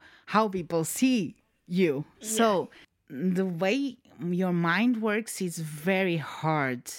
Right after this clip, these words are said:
Speaker 1: and very difficult. We are leaving, I, I'm leaving my house, not, not nowadays, okay? covid, yeah, no, I don't live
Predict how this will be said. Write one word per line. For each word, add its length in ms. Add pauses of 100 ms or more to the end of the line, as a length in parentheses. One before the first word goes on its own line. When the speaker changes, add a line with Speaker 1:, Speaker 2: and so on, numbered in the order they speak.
(120)
Speaker 1:
and 280
very 400
difficult. 800 (680)
We 340
are 200
leaving, 440
I, 200 (180)
I'm 220
leaving 380
my 180
house, 680
not, 380
not 400
nowadays, 560
okay? 400
covid, 440
yeah, 320 (100)
no, 300 (540)
I 140
don't 220
live 280